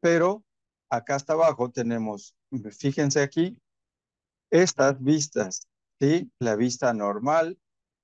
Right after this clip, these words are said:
tenemos la vista de diseño de página, vean cómo cambia, o la vista de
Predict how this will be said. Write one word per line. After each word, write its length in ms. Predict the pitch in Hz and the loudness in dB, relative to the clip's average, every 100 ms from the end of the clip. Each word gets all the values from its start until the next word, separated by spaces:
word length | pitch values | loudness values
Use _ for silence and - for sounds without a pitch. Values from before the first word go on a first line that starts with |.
| _ | _
tenemos 680 | - 107 107 110 110 107 - | -8 -4 -2 -2 -2 -4 -14
la 200 | - 101 | -4 -4
vista 340 | 98 110 - 107 | -2 -4 -2 -2
de 160 | 101 95 | -2 -4
diseño 520 | 98 92 110 107 110 | -6 -6 -6 -4 -2
de 140 | 117 | -2
página, 720 | 120 160 160 139 123 131 165 _ _ _ | 0 0 0 -4 -2 -4 -6 _ _ _
vean 260 | - 104 104 | -6 -4 -4
cómo 300 | 104 107 107 | -8 -8 -4
cambia, 500 | - 135 127 131 - _ _ _ _ | -2 0 2 0 -4 _ _ _ _
o 320 | - 156 175 175 | 2 4 2 2
la 180 | 120 110 | 0 2
vista 380 | 131 135 135 | 0 -2 -4
de 320 | 117 139 160 | 0 -2 -2